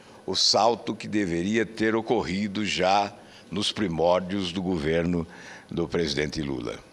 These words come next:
Mas, para concluir, senhor presidente, O que nós estamos verificando é o governo atuando como uma espécie de Robin Hood às avessas, retirando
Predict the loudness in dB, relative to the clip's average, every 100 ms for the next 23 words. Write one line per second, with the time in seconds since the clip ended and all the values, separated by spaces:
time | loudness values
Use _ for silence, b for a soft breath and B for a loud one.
0 | -20 -20 -20 -20 -20 -20 -20 B B 2
1 | 4 4 4 2 4 4 6 4 4 4
2 | 4 6 6 6 2 0 -4 -18 -20 -20
3 | -20 B B B B B -2 -2 2 4
4 | 6 8 10 10 8 8 6 6 4 4
5 | 4 0 2 4 6 4 2 -2 -6 -14
6 | -20 -20 B B B B B 2 4 6
7 | 8 6 6 2 4 4 6 4 6 6
8 | 6 4 4 6 6 4 0 4 4 6
9 | 4 6 6 6 2 6 6 6 4 2
10 | 2 2 4 4 4 4 4 4 4 4
11 | 4 4 4 4 2 2 0 0 -2 -2
12 | -2 -6 -12 B B B B B B -2
13 | 4 4 6 6 6 6 4 2 0